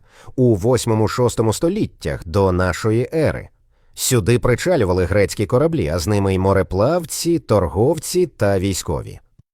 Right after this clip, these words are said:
Усі вони навідувались до храму Ахілла, який вважався владикою і покровителем Чорного моря. Греки поклонялись йому та навіть робили жертвоприношення,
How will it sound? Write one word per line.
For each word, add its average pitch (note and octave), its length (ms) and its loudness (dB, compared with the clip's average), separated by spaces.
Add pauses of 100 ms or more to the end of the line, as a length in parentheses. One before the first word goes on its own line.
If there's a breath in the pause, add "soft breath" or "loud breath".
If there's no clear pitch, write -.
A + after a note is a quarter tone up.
(500)
Усі B2 360 4
вони G#3+ 220 2
навідувались A2 720 0
до G#2+ 120 4
храму C3+ 380 0
Ахілла, A#2+ 680 -2
який G#2+ 380 0
вважався G2+ 600 0
владикою G#2+ 760 0
і F#3+ 120 -4
покровителем D#3+ 840 0
Чорного F#2 560 -2
моря. C2+ 340 -8 (840)
Греки C#3+ 520 2
поклонялись G#3 680 0
йому D2 220 -6
та A2 160 2
навіть A#2 300 4
робили A#2 440 2
жертвоприношення, E3 1080 0